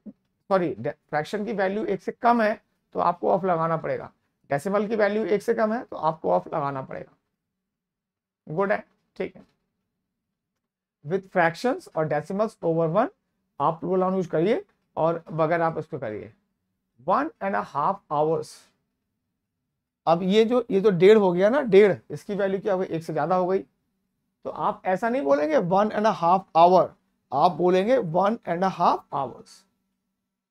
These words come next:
three and three eighths miles। आप ये नहीं बोलेंगे कि, अ, अ, यहाँ पे ऑफ लगाने की जरूरत है, three and three eighths of a mile, ऐसे बोलने की जरूरत नहीं है।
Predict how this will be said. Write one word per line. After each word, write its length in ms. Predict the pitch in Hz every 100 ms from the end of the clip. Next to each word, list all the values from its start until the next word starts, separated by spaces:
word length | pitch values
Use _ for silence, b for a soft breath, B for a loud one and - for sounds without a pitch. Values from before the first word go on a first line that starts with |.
| _ _ _ _ 190
three 260 | 202 269 311 190
and 260 | 196 233 -
three 280 | 196 220 - 190
eighths 460 | 208 226 _ 180
miles। 380 | 160 160 131 - _ _ _ _ _ _ _ _ _ _ 139
आप 220 | 170 185
ये 120 | 226
नहीं 180 | 190 165
बोलेंगे 340 | 185 208 247
कि, 520 | 494 - _ - 196
अ, 320 | - - 180 - _ _ _ _ -
अ, 140 | 180 170 -
यहाँ 220 | 202 226
पे 80 | 285 -
ऑफ 160 | 220 214
लगाने 320 | 196 202 202
की 100 | 208
जरूरत 140 | 196 185
है, 100 | 160
three 260 | 185 208 214
and 220 | 196 185
three 180 | 190 202
eighths 260 | 190 190 -
of 220 | 175 185
a 60 | 180
mile, 220 | 156 165 - _ _ _ _ -
ऐसे 160 | 165
बोलने 300 | 202 190 190
की 80 | 190
जरूरत 240 | 180 185 180
नहीं 140 | 190
है। 120 | 247